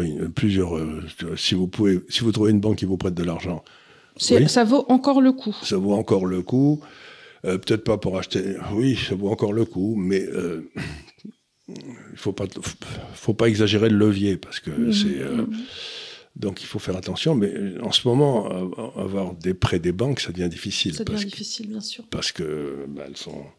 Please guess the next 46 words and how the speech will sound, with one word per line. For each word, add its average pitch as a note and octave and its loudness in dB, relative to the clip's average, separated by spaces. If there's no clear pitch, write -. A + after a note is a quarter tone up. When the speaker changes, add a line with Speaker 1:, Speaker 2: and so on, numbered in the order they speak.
Speaker 1:
elles E2 -12
sont G#2 -2
dans F#2+ 2
un F#2 2
état F#2 2
d'illiquidité F2+ 0
totale. F#2 -6
Elles-mêmes, F#2+ 4
elles F2 -2
sont F2 -2
coincées E2+ 0
par - -4
les - 2
Speaker 2:
Ouais. E2+ -2
Speaker 1:
mauvais E2+ -2
placements - -8
qu'elles D#2+ -10
ont E2 -8
faits. G#2+ -10
Speaker 2:
J'ai A3 4
vu A3+ 2
des, G3 2
des, F#3+ 0
des F#3 -4
statistiques A3 -4
aux G3 0
États-Unis G#3 2
d'une F#3+ 4
baisse A#3 2
de G3+ -2
la G3 0
liquidité G#3 -2
bancaire, A3 -2
Speaker 1:
Phénoménal. F#3 -4
Speaker 2:
euh, G3 2
phénoménale. A#3+ 4
On, F#3 0
c'est, G3 0
c'est G3+ 0
vraiment A3 4
tombé A#3+ 4
comme G#3 2
ça C4 0
Speaker 1:
Ouais. - 2
Speaker 2:
avec G#3 0
un, F3+ 0